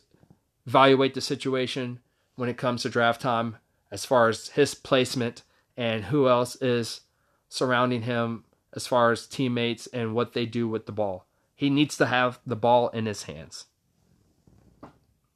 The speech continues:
So let's get to the risers. So that's a, a good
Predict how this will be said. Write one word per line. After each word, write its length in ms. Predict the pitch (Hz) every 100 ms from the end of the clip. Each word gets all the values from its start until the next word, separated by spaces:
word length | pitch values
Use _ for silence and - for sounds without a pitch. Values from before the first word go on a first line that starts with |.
| _ _ _ _ _ _ _
So 340 | - 170 156 135
let's 360 | 139 165 -
get 240 | - 151 151
to 420 | - 120 123 123 _ _ _ _ _ _
the 80 | 120
risers. 580 | 113 107 101 95 - - _
So 440 | - 123 113 107 - _ _ _ _ _ _ _
that's 280 | 165 175 -
a, 260 | - 131 123
a 100 | 135
good 240 | 123 123